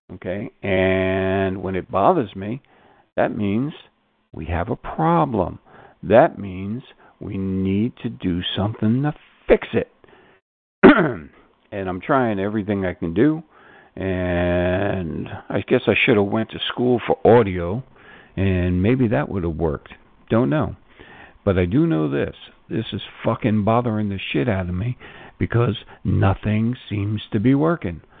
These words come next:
<clears throat> Worked the other day, worked last week. Now all of a sudden it don't fucking work.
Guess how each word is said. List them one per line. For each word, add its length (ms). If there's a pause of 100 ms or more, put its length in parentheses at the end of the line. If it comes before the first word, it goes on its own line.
(480)
<clears throat> 500
Worked 260
the 100
other 180
day, 380 (140)
worked 320
last 320
week. 340 (180)
Now 260
all 180
of 80
a 120
sudden 320
it 320
don't 220 (160)
fucking 380
work. 300